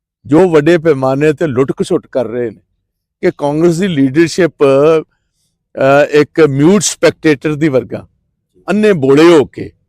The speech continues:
ਤੇ ਇੱਥੇ ਬੈਠੀ ਰਹੇਗੀ, ਉਹ ਨਹੀਂ ਹੋ ਸਕਦਾ। ਇਹ ਸੂਰਮਿਆਂ ਦੀ ਧਰਤੀ ਹੈ।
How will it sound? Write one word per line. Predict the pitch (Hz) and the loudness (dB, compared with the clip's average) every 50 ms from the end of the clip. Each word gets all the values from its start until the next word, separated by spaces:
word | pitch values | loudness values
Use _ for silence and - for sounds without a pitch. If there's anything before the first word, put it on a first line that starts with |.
| _ _ _ _ _ _ _ _ _ - | _ _ _ _ _ _ _ _ _ -2
ਤੇ | 165 170 165 | 0 0 0
ਇੱਥੇ | 156 - - 180 | 0 0 -2 -2
ਬੈਠੀ | 143 123 123 107 - 147 156 | 0 0 -2 -2 -4 -6 -2
ਰਹੇਗੀ, | 147 151 170 190 190 220 | 0 0 0 0 -2 -4
ਉਹ | 220 208 202 175 | -4 -2 -2 -2
ਨਹੀਂ | 170 175 | -4 -6
ਹੋ | 156 147 147 | -8 -8 -12
ਸਕਦਾ। | - - - - - _ _ _ _ _ _ _ _ _ _ _ _ _ _ _ _ _ _ _ _ _ _ _ _ _ _ _ _ _ - | -14 -16 -20 -20 -20 _ _ _ _ _ _ _ _ _ _ _ _ _ _ _ _ _ _ _ _ _ _ _ _ _ _ _ _ _ -4
ਇਹ | 143 147 | -4 -4
ਸੂਰਮਿਆਂ | - - 135 127 131 131 135 139 151 151 156 | -2 -2 -2 -2 -2 -2 -2 0 0 0 0
ਦੀ | 151 143 170 | 0 -2 -4
ਧਰਤੀ | 151 - 131 113 107 - - 135 139 147 135 | -4 -4 -6 -6 -6 -10 -6 -4 -2 -2 -2
ਹੈ। | 127 - 160 - | -2 -6 -8 -12